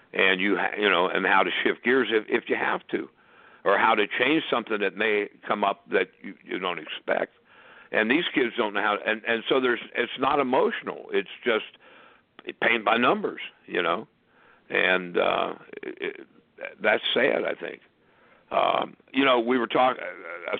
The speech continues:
story that I tell these kids about that. Uh, we were talking about Atlanta in sixty-six. The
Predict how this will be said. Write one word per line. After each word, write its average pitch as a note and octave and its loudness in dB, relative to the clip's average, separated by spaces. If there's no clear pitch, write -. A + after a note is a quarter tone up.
story C#3+ 4
that G#2+ 2
I G#2 2
tell D3+ 2
these A2+ -2
kids C#3+ 0
about F#2 -2
that. F#2 -2
Uh, D2+ -2
we G2+ -6
were G2+ -2
talking G#2+ 0
about G2+ 2
Atlanta G2+ 2
in F#2+ -4
sixty-six. C3+ -2
The G2 -2